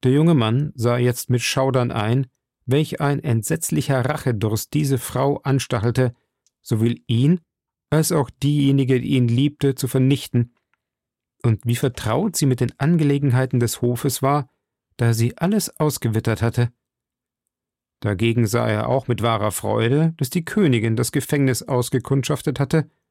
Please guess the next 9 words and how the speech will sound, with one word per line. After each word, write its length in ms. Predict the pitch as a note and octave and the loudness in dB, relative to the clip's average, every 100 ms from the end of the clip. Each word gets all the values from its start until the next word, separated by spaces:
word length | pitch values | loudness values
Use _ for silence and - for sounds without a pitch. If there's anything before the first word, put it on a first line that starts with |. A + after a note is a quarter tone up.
| _ _ | _ _
worin 360 | - A#2 D3 D#3 | 0 2 4 2
die 180 | C3 - | 0 -2
arme 320 | C#3+ E3 D#3 | 0 2 4
Madame 340 | D3+ C#3+ D3 | 4 2 2
Bonacieux 680 | C#3+ C#3+ D3 - - C3+ A2+ | 2 2 2 0 2 2 2
ihre 240 | C3 A#2+ D3 | 0 0 0
Ergebenheit 680 | D3+ C3 A#2+ A#2+ G2 G#2 - | -2 0 0 0 0 0 -2
abbüßen 500 | A#2 - A2+ A2 A#2+ | -6 -4 -2 0 2
musste, 400 | A2+ - C#3+ | 0 0 -2